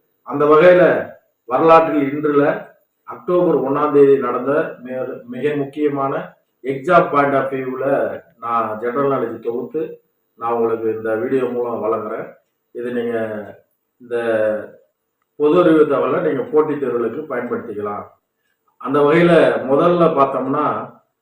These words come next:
ஆயிரத்தி தொள்ளாயிரத்தி அறுபத்தி ஒன்பதாம் ஆண்டு அக்டோபர் ஒண்ணாம் தேதி கான்கார்டு விமானம், அந்த விமானமானது ஒளியின் வேகத்தை விட வேகமா பறந்து சாதனை படைச்சது.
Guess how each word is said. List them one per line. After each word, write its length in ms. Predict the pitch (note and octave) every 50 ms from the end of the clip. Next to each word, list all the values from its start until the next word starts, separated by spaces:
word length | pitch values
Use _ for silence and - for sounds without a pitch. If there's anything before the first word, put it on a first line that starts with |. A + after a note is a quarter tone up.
| _ _ _ _
ஆயிரத்தி 420 | - C3 D3+ F3 F3 F3 E3 E3 D#3+
தொள்ளாயிரத்தி 500 | D#3 D3+ D3 D3 - D#3 D#3+ F3 - -
அறுபத்தி 880 | - - C3+ D3 D#3 E3 E3+ E3+ - - F3+ G3+ A3 G#3+ - - _ _ _ _ _
ஒன்பதாம் 460 | B2+ C#3 C#3+ D3+ D3+ D#3 - C#3+ C3
ஆண்டு 280 | B2+ B2+ C3 D3+ D#3+ D#3
அக்டோபர் 500 | - - - - E3 D#3 - C#3+ C#3 B2
ஒண்ணாம் 360 | A#2+ A#2+ B2 C3+ C3+ C3+ C3+
தேதி 580 | B2+ A#2+ A#2 B2 B2+ A2+ G2+ G#2 C3 - - - _ _ _ _ _ _ _ _ -
கான்கார்டு 720 | - D#3 E3+ F#3 - - - E3+ F3+ F3 E3+ D#3 D3+ C3 A#2+
விமானம், 600 | C3 C3+ C#3 C3+ C3 B2 A#2+ A#2 A#2+ - - _ _
அந்த 300 | - A#2+ A#2+ A#2+ A#2+ A#2
விமானமானது 1120 | A#2 A#2 B2+ C3 C#3 D3 D3+ D3+ C#3 C3+ B2+ A#2+ B2+ B2 - D3 B2+ C3 C#3+ D3+ B2+ B2+
ஒளியின் 440 | C3+ D#3 E3+ F#3 F3+ F#3 F3+ E3+ D3+
வேகத்தை 460 | C#3+ C#3 C3+ C3+ C3+ C3 - B2 A#2
விட 420 | A#2 A#2+ C#3 E3 - - - - G2+ G#2+
வேகமா 560 | B2 C3+ D3 D3+ D3 D3 D3 D3+ D3 C#3+ -
பறந்து 340 | B2+ B2 A#2+ C3 C3 D#3 -
சாதனை 380 | - - - - A#2+ A#2+ A#2 A2+
படைச்சது. 580 | - - G#2 - - - F#2+ G2+ G2 - _